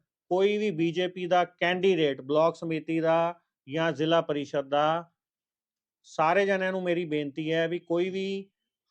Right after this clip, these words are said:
ਹਟਿਓ ਨਾ, ਡਰਿਓ ਨਾ, ਡਟ ਕੇ ਇਹਨਾਂ ਦਾ ਮੁਕਾਬਲਾ ਕਰੋ। ਤੇ ਜਿਵੇਂ ਹੁਣ ਆਪਾਂ ਦੇਖ ਰਹੇ ਹਾਂ ਵੀ ਇਹ ਫਾਈਲਾਂ ਲੈ ਕੇ ਭੱਜ ਰਹੇ ਨੇ ਨਾ, ਉਵੇਂ ਹੀ ਇਹ ਸਤਾਈ ਦੇ ਵਿੱਚ ਇਲੈਕਸ਼ਨਾਂ 'ਚ ਭੱਜਣਗੇ।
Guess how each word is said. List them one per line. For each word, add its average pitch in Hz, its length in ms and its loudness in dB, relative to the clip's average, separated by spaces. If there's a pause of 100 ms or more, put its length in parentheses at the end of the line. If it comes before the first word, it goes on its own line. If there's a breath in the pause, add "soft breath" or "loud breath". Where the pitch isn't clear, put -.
ਹਟਿਓ 180 300 0
ਨਾ, 185 180 0
ਡਰਿਓ 160 380 0
ਨਾ, 180 240 -2
ਡਟ 156 380 0
ਕੇ 190 140 0
ਇਹਨਾਂ 196 200 2
ਦਾ 196 80 2
ਮੁਕਾਬਲਾ 165 540 2
ਕਰੋ। 165 380 -2 (360)
ਤੇ 165 80 -6
ਜਿਵੇਂ 180 260 -2
ਹੁਣ 196 160 0
ਆਪਾਂ 190 260 2
ਦੇਖ 170 300 2
ਰਹੇ 202 200 2
ਹਾਂ 202 100 0
ਵੀ 190 160 -4
ਇਹ 190 520 4 (400)
ਫਾਈਲਾਂ 180 360 4
ਲੈ 202 140 6
ਕੇ 202 120 0
ਭੱਜ 185 300 2
ਰਹੇ 185 160 0
ਨੇ 185 140 -6
ਨਾ, 208 200 -4 (400)
ਉਵੇਂ 185 300 4
ਹੀ 208 100 6
ਇਹ 202 560 4 (280)
ਸਤਾਈ 180 460 2
ਦੇ 202 120 4
ਵਿੱਚ 208 240 2
ਇਲੈਕਸ਼ਨਾਂ 196 480 2
'ਚ 196 60 -4
ਭੱਜਣਗੇ। 156 560 -4